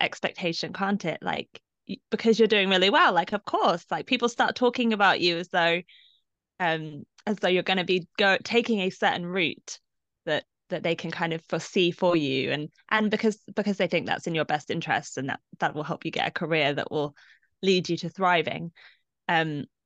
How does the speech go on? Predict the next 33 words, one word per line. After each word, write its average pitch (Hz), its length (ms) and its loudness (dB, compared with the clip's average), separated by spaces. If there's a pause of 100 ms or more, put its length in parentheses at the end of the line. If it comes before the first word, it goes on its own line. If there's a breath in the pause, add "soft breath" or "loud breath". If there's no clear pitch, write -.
(340)
but 208 120 2
yeah, 214 180 4
often 240 320 4
those 220 200 4
things, 214 260 0
we, 208 180 4
even 226 200 2
if 226 100 0
we 226 80 2
don't 196 200 2
hear 226 460 0
them, 165 300 -2
we 175 100 -6
kind 202 200 -4
of 240 120 -4
pick - 280 -6
up 240 220 2
on 185 140 0
those, 170 380 -2 (540)
like, 170 320 -2
assumptions 180 720 -2
that - 180 -2
we'll 170 160 -2
take - 260 -6
a 175 60 -6
certain 170 360 -6
path 170 400 -2 (840)
without 180 440 -2
it 180 160 -4 (180)
necessarily 190 720 0
coming 202 320 -4
from 185 160 -4
us. - 460 -4